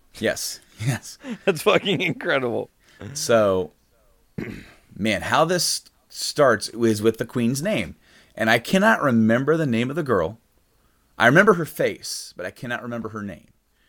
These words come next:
Speaker 1: And sh-, I, I believe she was in our class, but I don't really remember. It's, it's one of those things that, like, I didn't know her until senior year,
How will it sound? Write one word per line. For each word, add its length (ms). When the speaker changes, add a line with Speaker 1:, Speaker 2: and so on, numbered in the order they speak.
Speaker 1:
And 580
sh-, 160
I, 220
I 40
believe 320
she 140
was 160
in 140
our 100
class, 480
but 160
I 60
don't 200
really 300
remember. 920
It's, 360
it's 100
one 60
of 60
those 140
things 220
that, 140
like, 180
I 140
didn't 340
know 280
her 420
until 540
senior 440
year, 540